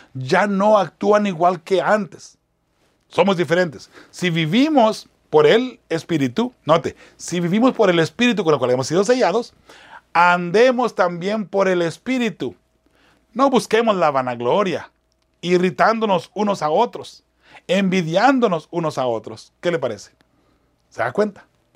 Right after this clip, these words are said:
Si andamos en el Espíritu, es porque somos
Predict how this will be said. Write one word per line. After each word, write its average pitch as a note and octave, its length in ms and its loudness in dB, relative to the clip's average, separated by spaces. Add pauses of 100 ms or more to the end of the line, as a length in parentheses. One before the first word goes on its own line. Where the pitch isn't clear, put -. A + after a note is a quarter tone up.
(360)
Si A#2+ 480 -4
andamos C#3+ 560 -2
en C3 120 -4
el A2 120 -2
Espíritu, G#2+ 560 -8 (400)
es A2+ 160 -4
porque A#2 420 -4 (380)
somos A#2 320 -4